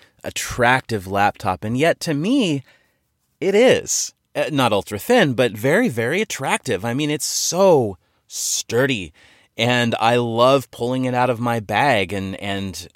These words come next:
opening that lid and looking at the hinges on the display and knowing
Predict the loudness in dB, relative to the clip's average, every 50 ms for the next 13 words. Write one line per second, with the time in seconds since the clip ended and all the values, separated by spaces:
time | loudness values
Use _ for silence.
0 | _ -6 -6 -4 -4 -4 -2 0 0 0 0 0 0 0 -2 -4 -4 -2 0 2
1 | 4 4 2 2 -2 -8 -16 _ _ _ _ -4 -2 0 2 2 2 2 0 0
2 | -2 -6 -10 -14 _ -20 _ -6 -4 2 2 2 2 2 2 0 0 0 2 2
3 | 0 0 0 -2 -4 -4 -2 0 2 4 4 4 4 2 0 -2 -2 -4 -6 -4
4 | -4 -2 -2 -2 -2 -4 -4 -6 -6 -2 0 0 2 2 2 2 2 0 2 2
5 | 4 4 4 2 2 -2 -4 -6